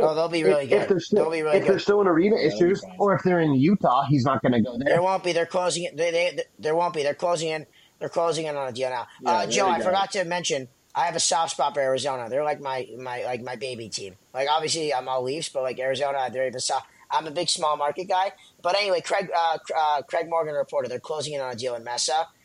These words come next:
Speaker 1: They're gonna
Speaker 3: Yeah.
Speaker 1: get the deal done. They'll, those two Russians they picked this year in the draft, in the top twelve, are both studs. They're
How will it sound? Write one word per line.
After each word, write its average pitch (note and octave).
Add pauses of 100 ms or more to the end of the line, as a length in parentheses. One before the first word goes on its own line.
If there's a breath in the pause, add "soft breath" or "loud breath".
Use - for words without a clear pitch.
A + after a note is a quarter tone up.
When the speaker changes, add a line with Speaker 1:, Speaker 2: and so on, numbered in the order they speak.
(140 soft breath)
Speaker 1:
They're C#3
gonna D3
Speaker 3:
Yeah. F3
Speaker 1:
get E3+
the G3
deal D#3
done. C#3+
They'll, C#3
those C3+
two F#3+
Russians E3
they D#3
picked -
this D3+
year C#3+
in C3+
the B2
draft, B2 (360 soft breath)
in C3
the C3
top C3+
twelve, C3
are B2
both C3+
studs. - (300 soft breath)
They're A#2+